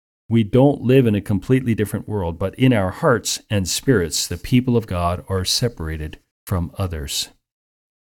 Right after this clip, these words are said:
Then God confirmed Moses' request. The Lord said, "Yes, I will do this thing for you also." In other words, God expects his people to be different than those who don't follow him.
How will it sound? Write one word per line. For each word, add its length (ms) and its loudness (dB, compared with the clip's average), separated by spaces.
Then 160 6
God 360 2
confirmed 460 0
Moses' 400 0
request. 640 -8
The 80 -8
Lord 240 2
said, 340 -2
"Yes, 520 0
I 120 -2
will 200 0
do 260 4
this 280 4
thing 480 0
for 140 -2
you 280 2
also." 580 -8
In 100 -4
other 180 4
words, 280 -2
God 280 2
expects 540 -2
his 200 -2
people 480 -8
to 100 -6
be 100 -2
different 500 -4
than 160 -2
those 320 -2
who 100 -2
don't 380 -2
follow 320 -6
him. 300 -6